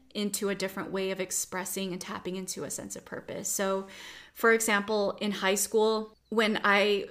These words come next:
knew a general sense of purpose that I wanted to tap into, but didn't know how I wanted to do it,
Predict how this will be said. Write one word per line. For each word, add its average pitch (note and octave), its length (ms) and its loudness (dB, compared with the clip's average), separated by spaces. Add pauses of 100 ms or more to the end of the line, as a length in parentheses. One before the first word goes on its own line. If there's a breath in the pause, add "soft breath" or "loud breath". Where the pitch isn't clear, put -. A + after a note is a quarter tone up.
(140)
knew C#4 580 6
a A3+ 100 4
general G#3+ 520 2
sense F#3+ 320 0
of F3+ 100 -4
purpose F#3+ 360 -2
that G#3+ 120 0
I G#3 80 4
wanted G#3+ 260 2
to A3 60 -6
tap G#3 240 0
into, G#3+ 300 0
but F3+ 160 2
didn't F#3 240 -4
know F#3 140 -4
how G3 600 0
I A#3+ 120 2
wanted A#3 260 2
to A#3+ 80 -2
do B3 200 4
it, A#3+ 280 4